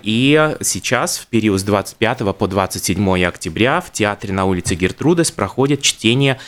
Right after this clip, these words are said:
нескольких пьес, которые объединяет множество факторов, и о них сегодня мы с вами и поговорим. Но, может быть, в самом начале я хотел бы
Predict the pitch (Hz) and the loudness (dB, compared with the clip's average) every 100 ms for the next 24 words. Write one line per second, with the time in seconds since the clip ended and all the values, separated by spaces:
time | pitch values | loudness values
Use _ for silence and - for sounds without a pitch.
0 | - - 113 110 98 - 90 - 135 165 | -20 -2 0 0 -2 -4 -8 0 2 2
1 | - 107 123 139 131 120 110 107 98 110 | 0 -2 0 2 2 2 0 -2 0 2
2 | 117 131 139 135 - _ 113 107 92 120 | 2 2 0 -4 -14 _ 0 2 2 -2
3 | - 151 175 180 175 - 147 139 110 127 | -2 0 0 0 -2 0 -2 0 0 0
4 | 143 107 139 110 117 92 107 117 110 117 | 0 0 2 0 0 0 0 2 0 0
5 | 107 113 113 95 78 - - - - 113 | 0 2 2 0 -2 -10 -16 -16 -4 0
6 | 117 117 131 123 123 135 127 117 170 170 | 0 0 0 0 0 0 2 2 2 4
7 | 123 117 113 139 135 117 | 4 2 0 2 4 2